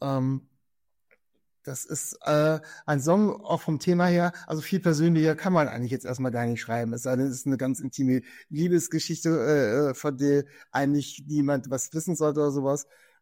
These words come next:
Ähm, das heißt, es geht tatsächlich, äh, um, um,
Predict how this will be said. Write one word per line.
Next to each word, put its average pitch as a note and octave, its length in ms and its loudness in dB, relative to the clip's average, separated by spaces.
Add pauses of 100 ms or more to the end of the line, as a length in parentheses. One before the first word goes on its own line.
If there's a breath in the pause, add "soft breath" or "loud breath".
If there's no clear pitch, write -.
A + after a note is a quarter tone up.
Ähm, C3+ 340 -2 (340)
das D3+ 180 -8
heißt, D3 340 0
es C#3 140 -10
geht D#3 140 -4
tatsächlich, D#3 760 -6
äh, C#3+ 400 4
um, C#3+ 460 -2 (320)
um, C3+ 480 -4